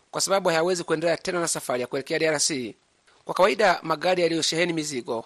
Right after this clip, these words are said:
hayakuwa yakikaa mpakani kutokana na mipaka kufanya kazi kwa masaa ishirini na manne kila siku, na hakuwahi kutokea tatizo kama hili kwa miaka hivi karibuni. Hata hivyo, kuzuka kwa vita mashariki mwa D R C, hasa mnamo miezi michache iliyopita, wakati vita kati ya waasi wa M ishirini na tatu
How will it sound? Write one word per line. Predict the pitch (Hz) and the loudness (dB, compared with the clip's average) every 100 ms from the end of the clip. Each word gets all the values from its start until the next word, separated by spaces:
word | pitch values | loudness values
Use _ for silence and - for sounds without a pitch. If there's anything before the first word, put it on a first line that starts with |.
| - | -10
hayakuwa | 131 131 - 160 | -8 -8 -2 -2
yakikaa | 143 - - 170 | -2 -4 -2 -2
mpakani | 147 147 190 180 120 104 _ _ _ _ | 0 -4 -2 0 -2 -6 _ _ _ _
kutokana | 123 151 160 | -14 -2 -2
na | 143 | 0
mipaka | 135 160 156 | -4 -4 -6
kufanya | - 147 143 | -6 -6 -6
kazi | - 165 151 151 - - - | 0 0 0 -6 -10 -20 -8
kwa | 151 | -4
masaa | 160 196 | -2 -2
ishirini | - | -2
na | 180 | -2
manne | 160 143 120 113 - _ | -2 -4 -4 -8 -12 _
kila | 208 - | -2 0
siku, | - 135 - 110 _ - | 0 -4 -8 -12 _ -6
na | 127 | -2
hakuwahi | 127 147 170 170 | -2 2 2 2
kutokea | - 139 185 143 135 - _ - | -6 -4 0 2 0 -4 _ -6
tatizo | 151 - 180 | -4 -2 -2
kama | 180 160 | -2 -2
hili | 156 117 110 - _ _ - | -2 -4 -6 -12 _ _ -2
kwa | 156 | 0
miaka | 180 180 | 0 0
hivi | 165 165 | -2 -2
karibuni. | 160 147 131 120 113 104 - | -2 -4 -4 -6 -8 -10 -6
Hata | 170 202 | -2 -2
hivyo, | 233 202 | 0 -4
kuzuka | 160 185 | 0 2
kwa | 165 | 2
vita | 156 196 - 117 | -2 -4 -4 -6
mashariki | 127 127 151 160 | -4 -6 -6 -6
mwa | 143 | -4
D | 156 | -2
R | 139 | -2
C, | - 175 175 - _ _ | -4 -4 -6 -8 _ _
hasa | 202 214 | -2 0
mnamo | 175 170 170 160 151 | 0 0 0 0 -2
miezi | 143 160 151 | -2 -4 -2
michache | 147 160 165 | -6 -4 -4
iliyopita, | 147 143 180 - 113 110 _ - | -4 -4 -4 -4 -6 -8 _ -8
wakati | 127 139 | -6 -4
vita | 135 196 180 | -4 -4 -4
kati | - 175 | -4 -2
ya | 156 | 0
waasi | 160 160 | 2 2
wa | 156 | 0
M | 151 | -2
ishirini | 135 117 | -4 -6
na | |
tatu | - 175 170 175 | -2 -4 -2 -6